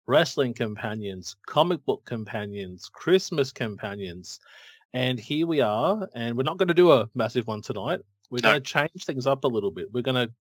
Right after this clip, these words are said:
Speaker 1: bring back the wonderful world we live in, which is both
Speaker 2: Mm-hmm.
Speaker 1: something Alan and I both love.
Speaker 2: Yes.
Speaker 1: And instead of focusing on doing an entire pay-per-view or an entire show,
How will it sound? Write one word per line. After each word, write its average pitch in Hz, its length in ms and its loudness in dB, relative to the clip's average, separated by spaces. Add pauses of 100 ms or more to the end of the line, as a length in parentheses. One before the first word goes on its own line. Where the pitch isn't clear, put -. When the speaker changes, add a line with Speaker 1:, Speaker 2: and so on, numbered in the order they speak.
(120)
Speaker 1:
bring 170 240 2
back 143 320 2
the 143 80 0
wonderful 123 360 -2
world 123 120 6
we 117 120 0
live 98 200 -4
in, 139 180 -2
which 127 160 -6
is 110 140 -6
both 117 220 -4
Speaker 2:
Mm-hmm. - 80 -12
Speaker 1:
something 113 300 -8
Alan 113 240 -6
and 110 80 -6
I 110 120 -2
both 107 340 -6
love. 120 360 -4 (400)
Speaker 2:
Yes. 104 160 2
Speaker 1:
And 143 100 -2
instead 160 240 -4
of 196 100 4
focusing 139 580 -2
on 120 180 -2
doing 120 380 0
an 113 280 -4
entire 120 480 -2
pay-per-view 117 760 -4 (320)
or 117 140 -6
an 117 60 -4
entire 110 480 -2
show, 156 400 2